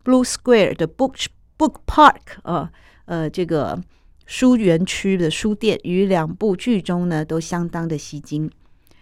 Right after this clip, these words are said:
这个书店它比较大型，因为结合了演讲厅、艺廊、咖啡厅等等的复合文化空间，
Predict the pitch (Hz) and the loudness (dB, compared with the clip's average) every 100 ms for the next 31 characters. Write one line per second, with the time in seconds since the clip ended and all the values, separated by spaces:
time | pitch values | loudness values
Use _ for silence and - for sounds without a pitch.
0 | _ _ _ _ - 370 349 - 285 285 | _ _ _ _ -4 0 0 2 2 4
1 | 233 202 202 156 156 - 190 165 - 151 | 4 2 0 -2 -4 -2 -4 -4 -6 -4
2 | 151 190 185 - 165 170 165 156 160 151 | -2 0 -2 -2 -2 -2 -2 -2 -2 -2
3 | 175 175 160 156 190 190 - 269 220 165 | -2 -4 -6 -6 -4 -4 -2 0 0 0
4 | 151 175 - 247 - 247 240 - 247 247 | -4 -6 -4 -4 -2 -4 -4 -2 0 0
5 | 196 180 180 156 160 - 277 208 165 156 | 0 -2 -2 -2 -4 -4 -4 0 0 0
6 | 160 180 160 - 165 160 - 156 | -4 -8 -10 -8 -8 -8 -6 -6